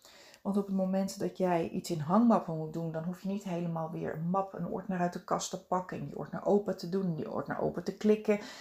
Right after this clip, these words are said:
gaatjes erin te doen, die onder het juiste tabbladje te stoppen. Nou, tenminste, ik ben, ik ben dan al k-, verdwaald.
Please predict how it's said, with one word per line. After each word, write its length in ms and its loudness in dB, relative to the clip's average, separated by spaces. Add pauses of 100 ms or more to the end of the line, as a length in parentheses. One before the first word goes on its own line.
(120)
gaatjes 520 2
erin 220 4
te 140 -2
doen, 260 4
die 140 0
onder 260 -2
het 100 0
juiste 300 4
tabbladje 500 4
te 120 -12
stoppen. 380 -4 (320)
Nou, 120 2
tenminste, 260 0
ik 160 2
ben, 280 4
ik 120 2
ben 120 4
dan 160 2
al 140 0
k-, 140 -12
verdwaald. 680 -2